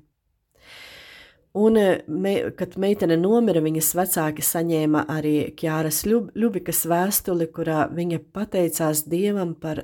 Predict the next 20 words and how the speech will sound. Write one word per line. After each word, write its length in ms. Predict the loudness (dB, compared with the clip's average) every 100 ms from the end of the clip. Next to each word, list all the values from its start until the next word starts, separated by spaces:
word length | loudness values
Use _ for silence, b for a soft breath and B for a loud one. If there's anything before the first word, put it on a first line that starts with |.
| -2
svētuma 720 | -2 0 -2 -2 -2 -4 -4
šedevru. 720 | -4 -4 -4 -4 -4 -4 -6 -10 _ b b b b _ -12
Ja, 80 |
svētuma 560 | -4 -4 -4 -4 -4 -4
šedevrs, 540 | -2 0 0 0 -4 -6
kas 160 | -10
bija 320 | -4 -4 -4
šī 220 | -4 -6 -4
jaunā 380 | -2 -2 -2 -2
meitene. 540 | -2 -4 -6 -12 -12 _ _ B B B B B -2
Deviņdesmit 600 | 2 4 4 2 2 0
devītajā 580 | 2 2 2 0 0 0
gadā 380 | 0 -2 -2 -2 -4 -6
tika 260 | -14 -4 -2
uzsākts 540 | 0 0 -2 -4 -4 -6
viņas 240 | -6 -4
beatifikācijas 1040 | 0 0 -2 -10 -6 -2 -2 -2 -4 -4 -6
process, 640 | -4 -2 -4 -2 -2 -4 -8
un 280 | -8 -6 -6 B B B -10
divtūkstoš 800 | 0 0 2 -2 -2 -2 -2